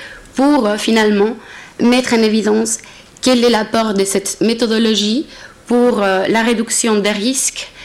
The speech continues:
et plus précisément quel est le rôle des sciences sociales dans ce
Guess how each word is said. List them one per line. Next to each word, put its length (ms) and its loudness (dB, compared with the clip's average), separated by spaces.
et 60 2
plus 160 0
précisément 640 -2
quel 160 2
est 80 2
le 180 0
rôle 340 -2
des 160 0
sciences 260 0
sociales 480 -2
dans 220 2
ce 200 -2